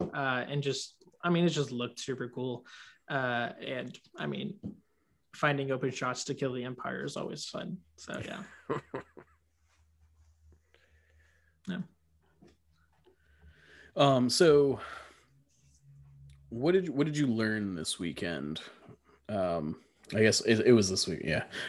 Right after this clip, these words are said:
Speaker 3: Um, like, do you have any, like, huge takeaways as far as, you know, clearly this was your first, sounds like your first ever tournament that was in real
Speaker 1: Yeah.
Speaker 3: life. So,
Speaker 1: Yeah.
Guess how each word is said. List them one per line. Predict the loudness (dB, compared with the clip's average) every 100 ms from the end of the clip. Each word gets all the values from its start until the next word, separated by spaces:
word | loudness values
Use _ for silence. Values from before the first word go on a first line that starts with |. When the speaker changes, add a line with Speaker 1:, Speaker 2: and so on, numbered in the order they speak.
| 6
Speaker 3:
Um, | 10 10 8 8
like, | 10 8 8
do | 10
you | 12
have | 12 12 10
any, | 10 8
like, | 8 6
huge | 8 10 10 6
takeaways | 4 4 6 6 8 6 4
as | 0 2
far | 4 6 6
as, | 4 4 2 2 2 2 0
you | -2
know, | 0 -2 -4 -16 0
clearly | 6 6 6
this | 4 2
was | 0
your | 2
first, | 2 2 2 -2 -10 4
sounds | 8 8
like | 8
your | 6
first | 4 6
ever | 6 4
tournament | 4 6 6 6 2 -2 -6 0
that | 2
was | 2
in | 0
real | 0 2
Speaker 1:
Yeah. |
Speaker 3:
life. | 4 4 2 -2
So, | 0 2 2 0 -2
Speaker 1:
Yeah. | -8 -8